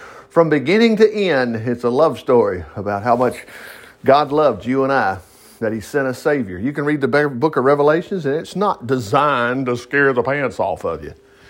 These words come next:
It's just designed to tell you as a Christian, you'll be happy about it. Even those who are going through tribulation that love the Lord, and they're all through it, because remember, there's an angel out there saying, "Don't take the mark of the beast." Well, why didn't the angel just say, "Well, you might as well, y'all are, y'all are heading for the lake of fire"?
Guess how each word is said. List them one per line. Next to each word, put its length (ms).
It's 260
just 260
designed 520
to 40
tell 200
you 180
as 140
a 60
Christian, 580
you'll 200
be 160
happy 340
about 260
it. 100
Even 320
those 280
who 140
are 100
going 320
through 160
tribulation 840
that 240
love 320
the 100
Lord, 400
and 160
they're 160
all 240
through 300
it, 200
because 240
remember, 200
there's 200
an 100
angel 420
out 220
there 160
saying, 340
"Don't 400
take 360
the 80
mark 300
of 40
the 80
beast." 300
Well, 240
why 240
didn't 160
the 60
angel 280
just 160
say, 100
"Well, 180
you 100
might 200
as 60
well, 300
y'all 260
are, 240
y'all 220
are 140
heading 420
for 140
the 100
lake 280
of 80
fire"? 520